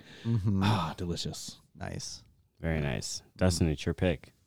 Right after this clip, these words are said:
Speaker 2: All right. I am gonna go with strawberries.
Speaker 1: Good
Speaker 3: He goes
Speaker 1: pick.
Speaker 3: strawberries.
Speaker 2: I'm going, I'm thinking about John Lennon there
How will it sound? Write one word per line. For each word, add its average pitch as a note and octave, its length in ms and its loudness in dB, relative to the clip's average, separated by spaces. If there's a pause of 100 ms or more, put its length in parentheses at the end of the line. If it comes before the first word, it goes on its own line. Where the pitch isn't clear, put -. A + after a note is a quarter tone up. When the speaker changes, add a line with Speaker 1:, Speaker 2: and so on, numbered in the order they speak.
(100)
Speaker 2:
All C3+ 160 6
right. C#3 380 10
I F3+ 160 8
am E3 160 10
gonna C#3+ 120 12
go D3 200 12
with C#3+ 200 12
strawberries. A2+ 1400 12
Speaker 1:
Good D3 180 4
Speaker 3:
He G2+ 40 6
goes F#2+ 180 4
Speaker 1:
pick. A2 200 6
Speaker 3:
strawberries. E2+ 1040 2
Speaker 2:
I'm A3+ 380 12
going, G3 280 12
I'm G3 120 12
thinking F#3+ 240 12
about E3 200 12
John E3 360 12
Lennon E3 280 12
there D#3+ 460 12